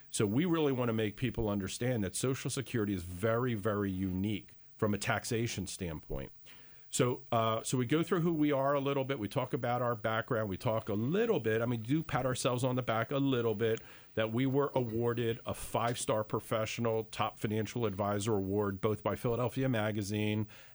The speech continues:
and by the Wall Street Journal this year. And I think that helps people get a little bit of comfort that, you know, we didn't pull up in the back of a turnip truck type situation.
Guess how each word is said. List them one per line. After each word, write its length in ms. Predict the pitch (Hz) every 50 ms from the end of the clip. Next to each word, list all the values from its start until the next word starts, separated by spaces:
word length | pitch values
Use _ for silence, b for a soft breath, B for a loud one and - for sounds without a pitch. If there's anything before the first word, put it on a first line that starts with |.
| B
and 260 | - 117 113 120 127 113
by 180 | 113 113 113
the 80 | 107 113
Wall 260 | 107 104 104 107 104
Street 340 | - - - 120 104 104 101
Journal 300 | - 113 98 101 101 98
this 260 | 98 107 104 - -
year. 320 | 101 92 85 82 82 90 B B B B B B B
And 200 | - 110 113 117
I 40 | 123
think 240 | - - 202 208 202
that 160 | 220 208 196
helps 280 | 135 143 185 170 - -
people 280 | - - 165 143 160
get 140 | 151 - 131
a 60 | 120
little 340 | 113 117 117 127 151 180 185
bit 160 | 170 196 185
of 80 | 175 160
comfort 540 | - - 143 147 151 - - 160 156 147 -
that, 260 | 131 117 110 110 -
you 100 | 127 120
know, 100 | 117 110
we 160 | 104 113 117
didn't 200 | 120 127 131 -
pull 220 | - - 143 139
up 180 | 123 120 - -
in 60 | 120
the 80 | 113 107
back 260 | 92 113 104 107 -
of 80 | 135 104
a 60 | 104
turnip 400 | 95 - - 143 131 104 - -
truck 380 | - - 104 76 69 - - -
type 240 | - - 92 80 -
situation. 680 | - - 85 - - 85 73 65 64 - - - 50 -